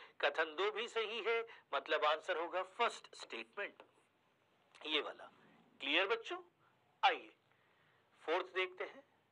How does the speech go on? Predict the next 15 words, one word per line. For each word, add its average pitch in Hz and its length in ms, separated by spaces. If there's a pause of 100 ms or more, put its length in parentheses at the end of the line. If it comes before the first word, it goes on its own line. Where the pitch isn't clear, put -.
(880)
How 220 300
many 294 240
of 269 180
the 277 140
following 233 440
characters 214 640 (380)
was 202 300
studied 262 480
by 214 180
Mendel 202 420 (220)
in 165 220
pea 127 220
plant? 87 460 (840)
Mendel 254 400
ने 302 100